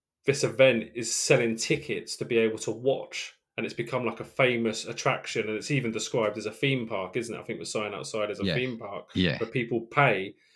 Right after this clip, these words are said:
Speaker 1: And these people that we thought were zombies at the start, they're not. They're paying customers who have come just to watch this pre-mur-, murderer from a past life just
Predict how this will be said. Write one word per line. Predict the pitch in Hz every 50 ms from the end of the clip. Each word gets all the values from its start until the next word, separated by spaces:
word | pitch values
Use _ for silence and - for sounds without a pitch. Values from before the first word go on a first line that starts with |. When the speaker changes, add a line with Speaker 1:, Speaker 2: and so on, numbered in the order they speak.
| _ _ _ -
Speaker 1:
And | 113 117
these | 147 151 143
people | 143 - 156 135 127 - 131 117 113
that | 107 -
we | 120 113
thought | - - 139 127 113 104
were | 113
zombies | 110 135 151 160 147 113 107 101 98
at | 98 -
the | 104
start, | - - - - 139 135 120 101 - -
they're | 107 107
not. | 113 127 127 110 104 - - - -
They're | 117 110 107 107 104 - - - _ _ -
paying | - 147 143 139 123 117 110
customers | 113 - 151 139 143 - - 117 101 92 92 95 - - - - - _ _ _ _ _ _ _ _ _ _ _ _ _ _ -
who | 135
have | 113 110 - -
come | - - 180 165 127 113 110 110
just | 113 120 - -
to | - 117
watch | 113 120 123 131 143 135 110 98 - - - - - - - _ _ _ _ _ _ _ _ _ -
this | 135 120 113 - - - - - - _ _ _ _ - - -
pre-mur-, | - - 151 147 139 139 - - - 139 135 139 135 135 131 135
murderer | 139 143 139 139 135 127 117
from | - 135 120
a |
past | 113 - 143 123 113 - -
life | 139 135 123 110 107 - -
just | - 120 - -